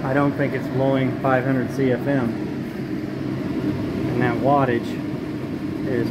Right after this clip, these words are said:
part of what tells me that. And just my gut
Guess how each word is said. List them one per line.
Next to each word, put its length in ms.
part 240
of 100
what 220
tells 240
me 140
that. 260
And 1400
just 180
my 160
gut 240